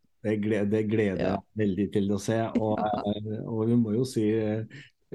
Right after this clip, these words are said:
Speaker 1: tvi, tvi og lykke til, eh, for både
Speaker 2: Absolutt.
Speaker 1: de og, eh, og elevene som skal
Speaker 2: Mm.
Speaker 1: lage dette. Eh,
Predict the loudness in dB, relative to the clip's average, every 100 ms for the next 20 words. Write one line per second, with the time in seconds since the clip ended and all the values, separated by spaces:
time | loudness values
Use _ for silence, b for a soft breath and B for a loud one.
0 | 0 -2 0 2 2 2 2 2 2 0
1 | -2 0 0 2 -2 -4 -2 0 0 0
2 | -2 -2 -4 -2 -2 0 -2 -6 -16 -2
3 | 0 0 0 0 0 0 0 0 -2 0
4 | 0 0 0 0 0 0 -6 -6 -4 -2
5 | 0 2 2 -4 -16 -8 -8 -4 -2 -2
6 | -4 B B B B -8 -4 -2 -2 -4
7 | -4